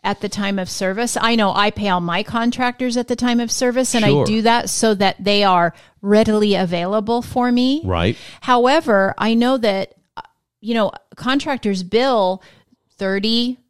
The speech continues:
Speaker 1: sixty,
Speaker 2: Yep.
Speaker 1: ninety days."
Speaker 2: I would always ask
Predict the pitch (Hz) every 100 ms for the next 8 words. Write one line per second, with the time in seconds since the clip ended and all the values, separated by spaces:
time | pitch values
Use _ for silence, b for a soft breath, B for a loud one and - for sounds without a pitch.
0 | _ - 208 196 - 233 240 240 - 107
1 | 117 185 214 214 220 254 196 175 190 -
2 | - _ _ B B 135 180 214 170 143
3 | 127 131 160 151 76 -